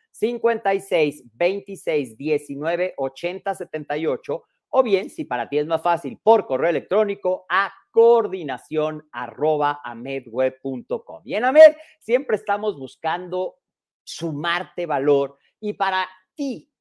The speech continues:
para ti que quieres descubrir la gran oportunidad que significa ser entrenador y ser un entrenador certificado y vivir de entrenar,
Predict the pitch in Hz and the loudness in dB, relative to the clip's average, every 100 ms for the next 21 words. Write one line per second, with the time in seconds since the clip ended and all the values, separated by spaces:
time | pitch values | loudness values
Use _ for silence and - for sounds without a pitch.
0 | _ 180 185 185 - 247 294 226 226 214 | _ -6 -4 -6 -10 -16 -14 -6 2 2
1 | 214 165 165 - - 139 160 196 175 165 | 2 -2 -10 -10 -10 -8 -4 -6 -2 -2
2 | 147 160 196 220 233 233 175 - 151 135 | -2 -6 -6 -6 -10 -10 -10 -8 -8 -4
3 | 143 151 165 143 123 117 143 - 170 - | -4 -4 -10 -12 -14 -14 -10 -8 -8 -8
4 | 156 160 170 160 143 131 123 123 135 123 | -8 -6 -8 -8 -8 -8 -6 0 0 0
5 | - - 151 - 190 208 196 165 135 131 | -6 -16 -14 -8 -6 -6 -8 -8 -8 -4
6 | 147 151 - 208 208 190 156 - 165 160 | -2 -2 0 0 0 -8 -14 -4 -2 -2
7 | 139 139 143 143 135 110 123 180 262 | -4 -6 -6 -6 -8 -8 0 2 2